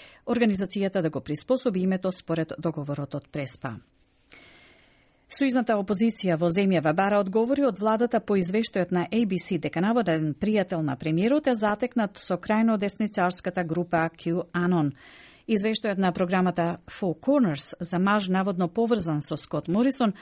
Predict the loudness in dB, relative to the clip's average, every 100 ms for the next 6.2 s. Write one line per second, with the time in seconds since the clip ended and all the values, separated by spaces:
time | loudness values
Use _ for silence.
0 | -16 -20 -4 -2 0 0 0 0 0 -2
1 | 0 -2 0 0 0 -2 -6 -2 -2 0
2 | 0 2 0 0 -2 0 -4 -4 -4 0
3 | 0 2 2 2 0 -4 -6 -4 -4 -4
4 | -6 -8 -8 -4 -2 0 0 0 0 -2
5 | -2 0 2 2 2 0 -2 -4 0 0
6 | 0 -2